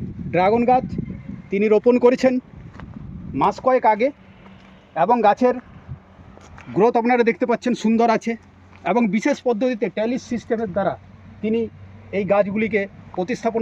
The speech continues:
করেছেন। কারণ আমরা এর আগে যে দেখেছি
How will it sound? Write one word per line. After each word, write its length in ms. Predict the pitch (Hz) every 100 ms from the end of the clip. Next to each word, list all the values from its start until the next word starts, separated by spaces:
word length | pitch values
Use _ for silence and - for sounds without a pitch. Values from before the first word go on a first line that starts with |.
| 214
করেছেন। 280 | 196 170 165 196 - - -
কারণ 240 | 180 226 254 - - - - - - - -
আমরা 220 | 202 240 269 262 -
এর 80 | 233 208
আগে 140 | 214 262
যে 60 | 247
দেখেছি 320 | 262 240